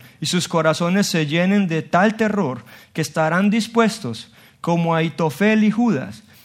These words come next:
a estrangular y colgar sus cuerpos en la tierra y sus almas en el infierno". Y aquí va, "Si el Señor no tiene más misericordia de ustedes que la que tuvo de ellos".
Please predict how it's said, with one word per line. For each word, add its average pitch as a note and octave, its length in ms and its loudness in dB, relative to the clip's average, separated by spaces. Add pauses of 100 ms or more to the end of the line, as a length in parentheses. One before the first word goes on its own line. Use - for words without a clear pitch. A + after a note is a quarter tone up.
a E3 120 0
estrangular D#3+ 840 0
y G#3 60 0
colgar D#3+ 440 -2
sus F#3 240 -6
cuerpos F#3+ 500 -4
en D3 160 -2
la C#3+ 180 -4
tierra D3 440 0 (220)
y D#3+ 120 -2
sus D3 320 -4
almas F#3+ 440 2
en D#3 160 -4
el C#3+ 120 -2
infierno". C#3+ 560 -2 (560)
Y - 60 -6
aquí C#3+ 220 -2
va, D3 320 0 (320)
"Si - 180 -2
el D#3+ 120 6
Señor D#3 580 -2 (260)
no F3 340 -2
tiene F3+ 440 0
más E3+ 280 2
misericordia D#3 680 -2
de D3+ 60 -4
ustedes C3+ 600 -4 (380)
que D3 100 -2
la C3+ 100 0
que C#3 120 -4
tuvo D3 320 -2
de C3 200 -2
ellos". B2+ 460 -8